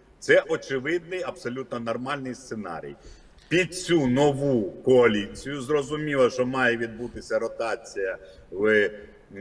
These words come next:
кріслах там керівництва Верховної Ради, і має прийти не, не людина, яка, ну, не є, е, повністю, ну, підкореною Офісу Президента і особисто там президенту, його,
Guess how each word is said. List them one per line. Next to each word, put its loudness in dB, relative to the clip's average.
кріслах 0
там -6
керівництва -2
Верховної -4
Ради, -4
і 0
має 2
прийти 0
не, 4
не -6
людина, 2
яка, 4
ну, -8
не -10
є, 2
е, 2
повністю, -6
ну, -6
підкореною 4
Офісу -4
Президента -4
і 4
особисто -4
там -4
президенту, -4
його, -2